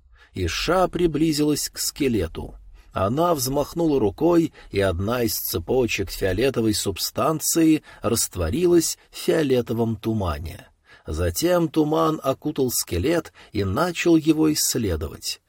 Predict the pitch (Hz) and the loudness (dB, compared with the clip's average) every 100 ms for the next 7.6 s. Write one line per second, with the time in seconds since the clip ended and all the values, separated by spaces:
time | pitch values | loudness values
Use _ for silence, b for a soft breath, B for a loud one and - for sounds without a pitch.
0 | B B - 98 160 - - 87 151 139 | B B -6 -2 -2 -2 -8 -4 -2 -2
1 | - 98 90 87 180 180 - 87 175 180 | -4 -4 -4 -4 -6 -6 -6 -6 -4 -2
2 | 165 156 139 110 98 - - 123 151 - | 4 4 4 2 -4 -2 -2 0 0 -2
3 | 156 147 B B 190 175 165 107 - - | -2 0 B B 0 2 2 -2 -4 -6
4 | - 117 123 - 139 135 B B - 85 | -2 -2 -2 -4 -2 -2 B B -6 -2
5 | 87 - 123 160 160 B B 185 175 170 | -2 0 2 4 4 B B -4 -2 -2
6 | 165 139 160 160 156 151 - - - 190 | -2 -2 0 2 4 2 0 -4 -2 0
7 | 135 80 78 - - | 0 0 -6 -10 -12